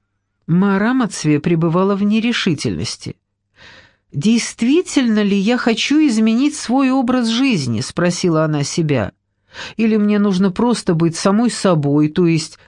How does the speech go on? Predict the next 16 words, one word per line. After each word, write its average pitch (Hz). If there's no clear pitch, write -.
женщиной 175
с -
традиционной 196
фигурой, 175
которая 190
любит 175
Ред 170
Буш 151
и 185
которой 170
нравится 196
сидеть 180
на 196
веранде 170
и -
думать?» 220